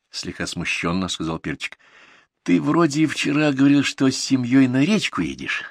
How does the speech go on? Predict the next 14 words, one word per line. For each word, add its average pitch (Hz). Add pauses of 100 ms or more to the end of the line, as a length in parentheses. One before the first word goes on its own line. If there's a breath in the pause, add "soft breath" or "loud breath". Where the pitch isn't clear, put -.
(720 loud breath)
Увидев 85
утвердительный 90
кивок 87
Огурцова, 82
просил: -
«А 120
может, 131
отложишь, 151
а? 113 (520)
Сегодня 110
приезжает 98
мой 92
школьный 92
друг, 165